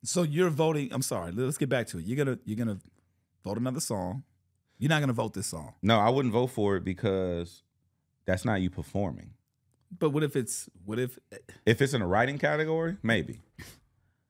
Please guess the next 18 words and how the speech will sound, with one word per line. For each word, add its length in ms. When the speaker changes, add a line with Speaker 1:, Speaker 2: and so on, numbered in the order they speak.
Speaker 1:
Did, 180
hold 220
on, 200
we 80
gotta 220
figure, 300
did, 180
<clears throat> 380
is 180
it 160
being 260
nominated 400
or 140
is 80
it 180
up 200
for 80
consideration? 720